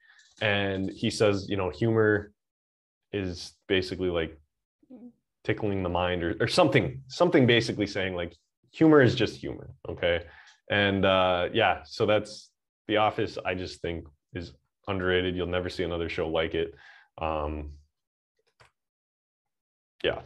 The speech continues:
I, and there's so many storylines within it. I mean, you've got so much character development that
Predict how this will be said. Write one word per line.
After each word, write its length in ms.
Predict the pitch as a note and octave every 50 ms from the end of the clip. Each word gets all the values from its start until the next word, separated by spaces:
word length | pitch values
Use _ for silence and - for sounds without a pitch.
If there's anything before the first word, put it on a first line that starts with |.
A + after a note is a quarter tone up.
| - _ _ - - -
I, 300 | F2 F#2 F#2 F2+ F2 - - - _ _ _ _ _ _ _ -
and 160 | C3+ C3+ C#3
there's 120 | C3 -
so 100 | - G3+
many 120 | G#3 F3 -
storylines 600 | - - - B2 C#3+ C3+ G#2 F2+ F2 F2 E2+ F#2
within 220 | F2 - G2 F2
it. 180 | E2+ F2 F2 - - -
I 60 | G#2
mean, 160 | G#2 G#2+ A2
you've 100 | A2+ A2
got 160 | C3+ C#3 C#3
so 100 | - C#3
much 180 | C3+ C#3 C#3 -
character 340 | - A2 G#2+ A2+ A2+ C#3 C3
development 680 | B2+ A#2+ B2+ C3 C3+ C3+ C#3 C#3+ C#3 C#3+ C#3+ C#3+ C#3 C#3 - - - _ _ _
that 340 | - G2+ G2 F#2 F#2 - -